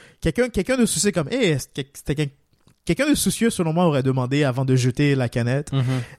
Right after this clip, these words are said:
Speaker 1: hey, c'est à qui, ça ? Pas juste le mettre à la poubelle. Parce que moi, j'ai, j'ai fait ça. Il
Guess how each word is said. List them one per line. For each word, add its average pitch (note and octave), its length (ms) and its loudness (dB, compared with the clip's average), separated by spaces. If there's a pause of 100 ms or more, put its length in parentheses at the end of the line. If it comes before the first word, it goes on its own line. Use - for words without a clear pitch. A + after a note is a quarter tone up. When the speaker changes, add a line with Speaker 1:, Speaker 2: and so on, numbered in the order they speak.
(140)
Speaker 1:
hey, G#3 320 2
c'est - 140 -10
à D3 60 -6
qui, C4 280 2
ça ? F#3 500 2 (960)
Pas C#3 140 2
juste D#3 140 0
le E3 60 0
mettre C#3+ 120 -2
à C3+ 40 -4
la B2 80 -4
poubelle. B2+ 220 -2
Parce A#2+ 140 -6
que D#3 60 -2
moi, G3 180 0
j'ai, D#3+ 160 -2
j'ai C#3 100 -4
fait C3+ 160 -2
ça. C3+ 160 0
Il A2 60 -6